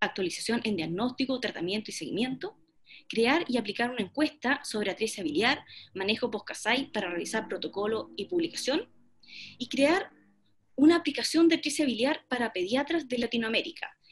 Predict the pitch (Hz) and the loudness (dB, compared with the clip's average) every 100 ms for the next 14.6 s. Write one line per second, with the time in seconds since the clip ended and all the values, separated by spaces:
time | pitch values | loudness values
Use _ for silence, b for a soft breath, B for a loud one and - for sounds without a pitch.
0 | b 214 208 - 254 269 302 302 - 330 | b 0 0 2 6 6 8 4 2 0
1 | - - 220 196 160 196 254 - 220 208 | -2 -4 -4 -2 -2 2 2 0 0 0
2 | 180 175 165 240 269 269 - 220 220 226 | -2 -6 -2 2 4 2 -2 -4 -2 -2
3 | - _ 214 226 - - - _ _ - | -4 _ -2 0 -2 -6 -14 _ _ -20
4 | _ _ _ _ _ _ _ _ 226 262 | _ _ _ _ _ _ _ _ 2 4
5 | 302 196 - B B B - - 185 247 | 6 2 -4 B B B -20 -8 -2 0
6 | 247 220 208 185 196 240 262 262 254 247 | 0 0 -2 -4 -2 -2 0 -2 0 0
7 | 247 262 285 330 202 339 B B B - | 0 -2 0 0 0 -10 B B B -4
8 | 175 160 160 - 208 214 190 156 214 220 | -4 -2 -4 -4 -4 -4 -2 0 2 2
9 | 214 170 - - 214 180 156 208 208 208 | 2 -2 -2 -4 -2 -2 0 -2 -2 -4
10 | 185 156 - 165 - - 208 247 254 196 | -4 -6 -4 -4 -4 -6 -2 2 2 0
11 | 285 440 B B B B 233 240 240 269 | -6 -8 B B B B 2 4 6 6
12 | 311 349 359 - _ 226 233 240 220 202 | 6 4 0 -8 _ -2 2 0 0 0
13 | 240 269 233 185 180 302 339 294 302 285 | 2 4 4 4 4 4 4 6 6 6
14 | - 131 - 254 330 | 4 -4 -4 -2 -2